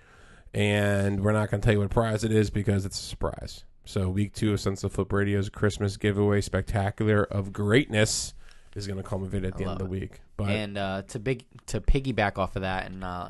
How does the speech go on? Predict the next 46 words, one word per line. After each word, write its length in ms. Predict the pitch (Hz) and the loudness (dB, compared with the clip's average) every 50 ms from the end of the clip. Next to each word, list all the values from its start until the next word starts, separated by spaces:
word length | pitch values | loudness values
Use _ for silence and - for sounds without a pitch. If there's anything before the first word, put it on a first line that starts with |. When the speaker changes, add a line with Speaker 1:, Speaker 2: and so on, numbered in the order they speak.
| - | -12
Speaker 2:
you 80 | 107 95 | -12 -12
know, 100 | 90 87 | -10 -8
last 380 | 85 98 98 104 104 - - | -4 -2 0 0 0 -2 -4
week 200 | - 87 82 - | -8 -8 -8 -8
we 80 | - 98 | -8 -6
had 220 | 92 92 92 90 | -4 -4 -4 -2
a, 560 | 92 92 87 87 - - - 92 90 - - - | -2 -2 -4 -4 -6 -8 -8 -10 -8 -10 -10 -10
a, 40 | - | -8
a 20 | 98 | -8
little 180 | 98 92 92 | -8 -8 -8
fan 260 | - - 107 101 98 | -6 -6 -4 -4 -4
of 120 | 98 90 90 | -4 -4 -6
ours. 220 | 90 90 90 85 | -6 -6 -6 -8
His 120 | 87 87 92 | -10 -10 -8
name 180 | 92 90 85 | -8 -8 -8
is 120 | 87 82 - | -10 -12 -10
Justin. 580 | - 104 98 98 92 - - - 90 87 87 - - - - - - - - - - - | -6 -4 -2 -2 -2 -4 -8 -10 -10 -10 -10 -14 -18 -20 -20 -20 -20 -20 -20 -20 -16 -4
Speaker 1:
Justin, 460 | - 139 135 - 175 170 190 226 214 151 | 0 2 2 6 10 12 12 12 12 10
Speaker 2:
Um, 60 | - - - - | 4 -4 -10 -8
Speaker 1:
my 140 | - 110 107 107 | -4 -4 -2 0
boy. 240 | 104 143 185 226 | 4 6 10 10
Speaker 2:
I'll 100 | 233 196 | 10 10
be 120 | 139 117 110 | 8 4 -2
sending, 640 | - - - 110 107 110 110 107 104 104 104 - - | -2 -2 -2 -2 -2 -2 -4 -4 -4 -6 -8 -6 -2
um, 580 | 95 98 95 92 90 90 92 90 95 - - - - - 98 | 0 0 2 2 0 0 -2 -4 -8 -12 -16 -20 -20 -16 -10
with 300 | 90 98 95 90 - - | -6 -6 -6 -6 -6 -8
my 160 | 98 92 92 | -6 -4 -4
wife 540 | 90 95 110 113 113 110 110 101 - - - - - - | -2 0 0 0 0 0 -2 -4 -8 -12 -20 -20 -18 -12
to 180 | - - 98 92 | -8 -8 -8 -6
work 380 | 95 113 120 113 104 - - - | -4 -4 -4 -4 -4 -6 -10 -12
to 100 | - 95 | -12 -10
give 220 | 92 104 101 95 | -6 -6 -8 -8
to 100 | - - | -8 -8
you, 380 | 95 98 113 117 110 101 95 92 - - _ _ _ _ _ _ - | -6 -4 -2 -2 -2 -2 -4 -6 -10 -16 _ _ _ _ _ _ -10
um, 460 | - 98 95 95 95 92 90 90 98 | -6 -4 -4 -2 -2 -4 -6 -8 -10
the 40 | 107 95 | -10 -6
W 240 | 92 107 95 104 98 | -6 -4 -2 -2 -2
W 220 | 98 92 101 98 | -2 -2 -2 -4
E 240 | 98 101 95 95 92 98 | -4 -4 -4 -6 -6 -6
ring 280 | 95 92 90 90 92 | -6 -6 -6 -6 -6
that, 240 | 92 92 92 - - 92 | -8 -8 -8 -8 -8 -8
uh, 280 | 90 87 90 95 98 101 104 - - | -6 -6 -6 -6 -8 -10 -14 -18 -16
we 200 | 110 98 92 92 | -12 -10 -10 -10
bought 320 | - - 87 85 87 90 - | -8 -8 -6 -6 -6 -8 -8
for 240 | - 95 90 87 | -10 -8 -8 -6
you. 220 | 87 87 87 87 | -6 -8 -8 -10